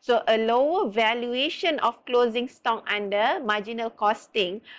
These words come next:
will result in a higher C O G S and thus gives a lower profit compared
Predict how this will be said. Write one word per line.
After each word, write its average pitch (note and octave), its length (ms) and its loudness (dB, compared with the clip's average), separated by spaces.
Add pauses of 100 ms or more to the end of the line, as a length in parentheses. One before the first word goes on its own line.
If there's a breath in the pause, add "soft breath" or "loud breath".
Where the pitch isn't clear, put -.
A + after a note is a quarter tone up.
(120)
will A3+ 300 4
result B3 420 0
in G#3+ 180 0
a G3 160 0
higher C#4+ 440 -4
C C#4+ 200 -6
O A#3 140 4
G A3 340 -4
S F3+ 460 -2
and G#3+ 260 -2
thus G#3+ 220 2
gives A#3 320 -2 (120)
a A3+ 200 4 (320 loud breath)
lower A#3 400 4
profit A3 560 -2
compared G#3 480 -2